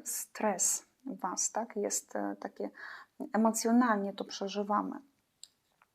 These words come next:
Dla niektórych karty pokazują tutaj, a, te sprawy mogą po-, być powiązane ze sferą uczuciową, ponieważ tutaj na rozwój osobisty, rozwój duchowy, karta mężczyzny wyszła.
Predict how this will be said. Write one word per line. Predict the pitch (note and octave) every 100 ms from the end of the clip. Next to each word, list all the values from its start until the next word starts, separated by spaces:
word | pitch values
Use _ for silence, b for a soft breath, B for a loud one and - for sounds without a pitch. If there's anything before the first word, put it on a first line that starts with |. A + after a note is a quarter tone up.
| - A3
Dla | A3+
niektórych | A3+ A3+ C4+ C4+ C4
karty | A#3 A3 G#3+
pokazują | G#3+ - G#3 A3+ C4 A#3
tutaj, | G#3 A#3 A3+ B3+ B3+ B B B -
a, | G#3+ G#3 G#3
te | G#3+
sprawy | A3 - A3+ A3+
mogą | G#3+ G#3+ G#3+
po-, | G3+ G#3 - G#3
być | G3 G#3+ G#3+
powiązane | - G#3 G3+ G#3 G#3 A3+ A3
ze | G#3
sferą | G#3 - G#3+ G#3+ G#3+
uczuciową, | G#3+ G#3 - - - - G3+ -
ponieważ | - C#3+ - - -
tutaj | - G2+
na | G2+
rozwój | G3 - - G3+
osobisty, | - A3 C4 C4+ G#3+
rozwój | G3+ - -
duchowy, | - - C4 B3
karta | A#3+ G#3 -
mężczyzny | G3 G3 G3 - G3+ G3+ G3+
wyszła. | G3 G3 - -